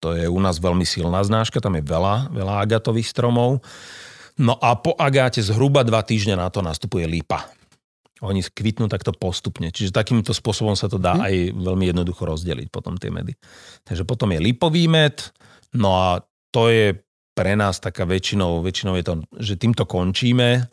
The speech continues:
Speaker 1: Občas sa ešte stane niekedy, že tak, e, júl, júl, august na prelome sa objaví nejaká medovica.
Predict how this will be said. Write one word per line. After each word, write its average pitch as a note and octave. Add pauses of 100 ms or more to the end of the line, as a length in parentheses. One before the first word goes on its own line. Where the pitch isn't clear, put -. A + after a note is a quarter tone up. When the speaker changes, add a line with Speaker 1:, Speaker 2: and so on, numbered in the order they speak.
(240)
Speaker 1:
Občas C3+
sa A2+
ešte G#2
stane G#2+
niekedy, F#2+
že F2 (680)
tak, E2 (380)
e, D#2+ (380)
júl, B2+
júl, A#2
august G#2+
na F#2
prelome G#2 (180)
sa -
objaví G#2+
nejaká G2
medovica. F2+